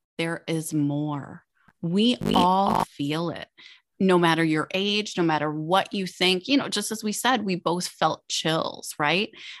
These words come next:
Speaker 1: And that's the transference of energy and just understanding that energy has no bounds. It has no limits of time nor space. Hence why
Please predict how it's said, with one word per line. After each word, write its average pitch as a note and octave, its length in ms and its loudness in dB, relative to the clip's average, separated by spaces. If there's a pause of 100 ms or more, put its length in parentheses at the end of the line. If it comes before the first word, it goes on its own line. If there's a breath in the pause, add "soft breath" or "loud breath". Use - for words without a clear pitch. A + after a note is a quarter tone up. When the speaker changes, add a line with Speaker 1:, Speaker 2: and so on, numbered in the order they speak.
(120)
Speaker 1:
And G#3 160 2
that's A#3+ 240 0
the B3 100 0
transference G#3 760 -4
of G#3 280 -4
energy A3 720 -2 (240 loud breath)
and G3+ 180 4
just G3+ 320 -2
understanding G3 1000 0
that - 240 -4
energy F3 480 -2
has E3 260 -6
no E3 340 2
bounds. D#3+ 800 -2
It D#3 60 -10
has D#3 260 -2
no D#3+ 260 2
limits E3 720 0 (320 loud breath)
of D3+ 160 -2
time E3 420 2
nor D3 220 -2
space. - 640 -4
Hence F#3 320 0
why E3 240 2